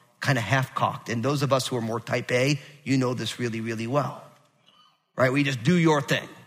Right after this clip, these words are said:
Now, for those of you who aren't type A, you also realize that oftentimes the Spirit of God wants to use us, but we're so busy not engaging that we miss out on it as well.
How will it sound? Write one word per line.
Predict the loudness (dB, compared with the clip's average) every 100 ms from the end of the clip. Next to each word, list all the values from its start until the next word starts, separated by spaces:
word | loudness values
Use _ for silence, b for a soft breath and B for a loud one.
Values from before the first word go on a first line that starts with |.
| _ _ _ _ _ _ _ _
Now, | -2 0
for | 4
those | 4
of | 4
you | 2
who | 4 2
aren't | 2 0
type | 0 -2 0
A, | 0 -2 -4 -12 _ _ -2
you | 2 4
also | 2 0
realize | 0 0 2 2 0 -2
that | 0 0 -2 -10 0
oftentimes | 2 2 0 0 0 -2 -4
the | -4
Spirit | -2 -2
of | 0
God | 0 2
wants | -2 -4
to | -4
use | -2 -2
us, | -4
but | -8 -8
we're | -6
so | -4 -4
busy | -4 -4 -2
not | 0 2 0 0 -2
engaging | -2 -2 -4 -4 -6 -6 -10 b b b b _ _ _
that | -2
we | 0
miss | -2 0 0
out | 0
on | -2 -4
it | -4
as | 0
well. | 0 -2 -6